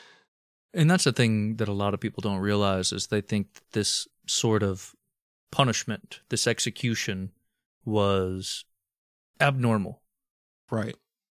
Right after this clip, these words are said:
Speaker 1: But for the Romans, it was things like sedition, rebellion, which,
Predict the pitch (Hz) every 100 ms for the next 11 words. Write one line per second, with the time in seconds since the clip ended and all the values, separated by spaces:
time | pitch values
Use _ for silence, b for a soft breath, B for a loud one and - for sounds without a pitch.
0 | _ _ 135 123 117 - - 135 123 135
1 | 180 139 135 - - 131 127 131 117 110
2 | - - _ _ 131 120 117 - - 117
3 | 135 127 - 120 117 - _ _ _ 127
4 | 107 123 117 110 107 101 107 - - 120
5 | -